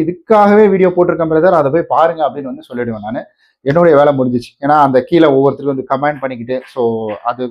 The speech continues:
நல்லா இருக்காது இல்லைங்களா? அதை வந்துட்டு ரொம்ப லென்த்தா அவங்களுக்காக டைம் ஸ்பெண்ட் பண்ற மாதிரி ஆயிடும். மேக்ஸிமம் நான் நெகட்டிவ் கமெண்ட் இக்னோர் பண்ணிடுவேன். So எல்லா சேனல்லையும் எனக்கு எவ்வளவு கமெண்ட் இருக்கு, "தப்பு தப்பா பேசியிருக்கிறாங்க, டேய் இதுல என்னடா என்ன தப்பா பேசுறீங்க?" அப்படின்ற மாதிரிலாம் இருந்துச்சு, அதெல்லாம் இக்னோர் பண்ணிடுவேன். ஆனா கேள்வியா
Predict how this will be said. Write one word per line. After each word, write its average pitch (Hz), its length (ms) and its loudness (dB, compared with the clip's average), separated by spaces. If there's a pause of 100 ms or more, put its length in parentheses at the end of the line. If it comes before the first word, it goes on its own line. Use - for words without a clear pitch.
(160)
நல்லா 160 180 0
இருக்காது 139 240 -2
இல்லைங்களா? 127 240 -4 (400)
அதை 160 160 2
வந்துட்டு 156 240 0 (280)
ரொம்ப 165 220 0
லென்த்தா 160 260 0
அவங்களுக்காக 175 500 2
டைம் 170 200 -2
ஸ்பெண்ட் 143 220 -6
பண்ற 135 220 -6
மாதிரி 127 180 -2
ஆயிடும். 151 200 -6 (480)
மேக்ஸிமம் 247 460 4
நான் 175 160 4
நெகட்டிவ் 240 340 4
கமெண்ட் 190 260 2
இக்னோர் 190 340 2
பண்ணிடுவேன். 151 380 0 (340)
So 156 60 2 (220)
எல்லா 165 160 4 (100)
சேனல்லையும் 202 300 4
எனக்கு 139 180 0
எவ்வளவு 220 260 2
கமெண்ட் 175 240 0
இருக்கு, 135 200 -10
"தப்பு 131 200 -12
தப்பா 165 240 -4
பேசியிருக்கிறாங்க, 147 560 -4
டேய் 143 200 -6
இதுல 196 280 -4
என்னடா 214 220 2 (100)
என்ன 170 160 -8
தப்பா 143 240 -2
பேசுறீங்க?" 135 300 -8
அப்படின்ற 131 260 -10
மாதிரிலாம் 127 220 -6
இருந்துச்சு, 113 300 -14 (480)
அதெல்லாம் 208 260 4
இக்னோர் 208 260 2
பண்ணிடுவேன். 147 340 2 (360)
ஆனா 196 180 4 (520)
கேள்வியா 277 400 6